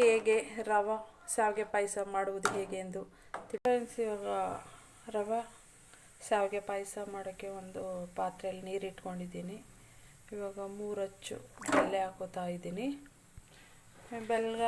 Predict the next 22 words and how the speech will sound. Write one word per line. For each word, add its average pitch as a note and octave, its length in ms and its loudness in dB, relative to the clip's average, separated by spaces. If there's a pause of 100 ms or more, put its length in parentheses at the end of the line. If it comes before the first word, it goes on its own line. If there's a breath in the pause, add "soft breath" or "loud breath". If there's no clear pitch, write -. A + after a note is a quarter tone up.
(280)
ಕರಗೋ G#3+ 340 2 (120)
ಅಷ್ಟೊತ್ತಿಗೆ G3+ 640 -2
ನಾನು F#3+ 220 -2 (260)
ರವೆ G3 280 6
ಹುರ್ಕೋತೀನಿ. - 540 0 (1300)
ಫ್ರೆಂಡ್ಸ್, B3 380 4 (840)
ನಾನು A#3 220 12 (140)
ರವೆ A3 180 10 (100)
ಪಾಯಸ A3 380 4 (540)
ಮಾಡೋದಕ್ಕೆ G3+ 500 2 (140)
ಸ್ವಲ್ಪ G3 200 0 (160)
ಶಾವ್ಗೆ G3+ 380 2
ತಗೊಂಡಿದ್ದೀನಿ. G3 600 -2 (460 loud breath)
ಈ A3+ 60 4 (100)
ಬಟ್ಲಲ್ಲಿ G3+ 520 2 (320)
ಮುಕ್ಕಾಲು G3 380 -2
ಬಟ್ಲು G3 280 0
ತಗೊಂಡಿದ್ದೀನಿ. F#3+ 560 -2
ಹಾಗೇನೆ G3 420 -4 (560 loud breath)
ರವೆನ G3+ 340 4 (260)
ಮುಕ್ಕಾಲು G3 460 0
ಬಟ್ಲು G3 220 0